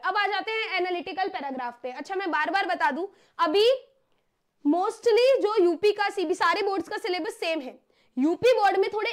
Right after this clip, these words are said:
एक्स्ट्रा टॉपिक्स भी हैं, वो मैं अभी क्यों नहीं करा रही हूँ, क्योंकि आपका पेपर चार मार्च को है, इसलिए अभी नहीं करा रही हूँ, इसलिए अभी मैं सीबीएसई के टॉपिक करा रही हूँ,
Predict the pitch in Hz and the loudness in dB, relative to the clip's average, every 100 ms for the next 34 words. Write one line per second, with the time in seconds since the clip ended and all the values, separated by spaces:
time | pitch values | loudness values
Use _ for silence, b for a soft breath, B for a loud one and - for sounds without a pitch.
0 | - 349 - - - 427 440 403 277 349 | -4 -8 -8 -20 -4 0 0 -2 -6 -8
1 | - 302 320 240 214 - 269 349 453 - | -6 -2 -2 -4 -16 -10 -6 -4 -4 -2
2 | 285 392 415 403 427 392 370 381 480 b | 2 2 2 -2 0 0 0 0 -2 b
3 | b - 330 427 392 415 415 440 - 370 | b -6 -2 0 0 -4 -6 -8 -4 -2
4 | 339 330 247 - - - _ _ _ _ | -2 -4 -8 -14 -20 -20 _ _ _ _
5 | _ _ _ _ _ _ 339 427 403 392 | _ _ _ _ _ _ -10 -6 -2 -2
6 | 370 359 339 320 359 415 - 359 381 381 | -2 -4 -4 -4 -4 -6 -6 -6 -4 -6
7 | - 311 302 302 294 320 262 262 247 220 | -6 -6 -8 -10 -12 -10 -12 -12 -12 -14
8 | 220 220 | -14 -18